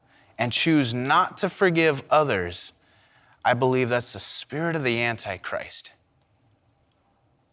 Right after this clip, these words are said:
It's demonic in nature. In conclusion, I think it's fair to question a lot of the things that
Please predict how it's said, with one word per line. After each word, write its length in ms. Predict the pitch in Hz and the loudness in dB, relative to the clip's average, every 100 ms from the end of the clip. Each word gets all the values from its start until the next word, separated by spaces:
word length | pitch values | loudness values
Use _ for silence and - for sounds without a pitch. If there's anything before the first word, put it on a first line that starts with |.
| _ _ _ _ - | _ _ _ _ -6
It's 220 | 104 - | -6 -4
demonic 680 | 117 113 127 117 90 - - | -2 0 0 -2 -4 -12 -12
in 180 | 107 101 | -8 -4
nature. 420 | 104 95 92 95 _ _ _ _ _ _ _ _ _ _ _ _ _ _ _ _ _ _ _ _ _ _ _ _ _ _ _ _ _ _ _ _ _ _ _ _ _ _ _ _ _ _ _ _ _ _ _ _ - | -4 -4 -10 -16 _ _ _ _ _ _ _ _ _ _ _ _ _ _ _ _ _ _ _ _ _ _ _ _ _ _ _ _ _ _ _ _ _ _ _ _ _ _ _ _ _ _ _ _ _ _ _ _ -4
In 160 | 135 | -2
conclusion, 800 | 120 123 110 131 117 104 101 98 - _ _ _ _ _ _ _ _ _ _ _ - _ | 0 -2 0 4 4 2 -2 -4 -12 _ _ _ _ _ _ _ _ _ _ _ -20 _
I 80 | 120 | 0
think 400 | 127 139 131 - - - _ - - | 4 2 0 -12 -20 -20 _ -6 -2
it's 160 | 120 | -2
fair 360 | - 139 139 127 | 2 6 6 6
to 80 | 117 | 4
question 500 | - 127 - 127 117 | 4 2 2 0 2
a 80 | |
lot 300 | 110 113 113 | 4 6 6
of 100 | 113 | 4
the 100 | 107 | 0
things 360 | 95 107 98 92 | -4 -4 -4 -4
that 260 | 107 98 | 0 0